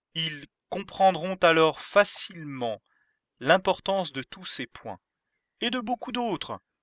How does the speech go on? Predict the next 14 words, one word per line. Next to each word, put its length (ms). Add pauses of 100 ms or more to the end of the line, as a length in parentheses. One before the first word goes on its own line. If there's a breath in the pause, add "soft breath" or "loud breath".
(120)
que 80
nous 280
omettons 480
ici, 500 (420)
sur 220
les 80
femmes, 520 (140)
le 80
mariage 680
et 80
la 100
procréation 540
des 160
enfants, 340